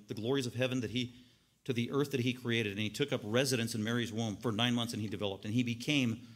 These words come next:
the God-man inside of Mary's womb. He had no biological father. It is called the virgin birth. It is an absolutely essential doctrine of Christianity. It's taught in Matthew chapter one clearly. It's taught in Luke chapter one.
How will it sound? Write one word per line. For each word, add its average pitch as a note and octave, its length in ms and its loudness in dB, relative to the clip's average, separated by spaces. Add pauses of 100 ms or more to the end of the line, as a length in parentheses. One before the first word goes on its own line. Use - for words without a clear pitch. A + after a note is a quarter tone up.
(120)
the B2 60 -4
God-man A#2 640 0
inside G#2 280 -2
of F#2+ 100 -4
Mary's G2 260 -6
womb. G2+ 120 -8
He C3+ 160 4
had D#3 220 4
no C3 120 4
biological G#2+ 520 -2
father. G#2+ 260 -4
It A#2 40 -2
is G#2 100 -2
called C#3+ 280 0
the B2 60 -2
virgin A#2+ 420 -2
birth. - 280 -8 (400)
It C3 60 0
is C3+ 100 6
an D3 80 4
absolutely E3 380 0
essential E3 400 2
doctrine B2 360 0
of - 80 -8
Christianity. G#2 580 -8 (960)
It's B2+ 160 -6
taught D3+ 340 4
in B2 360 2 (200)
Matthew C3+ 260 2
chapter C#3+ 300 0
one C#3 240 2
clearly. D3 420 0 (120)
It's - 120 -8
taught C#3+ 220 4
in A#2 140 0
Luke D#3 180 2
chapter D3+ 320 -2
one. D3+ 280 0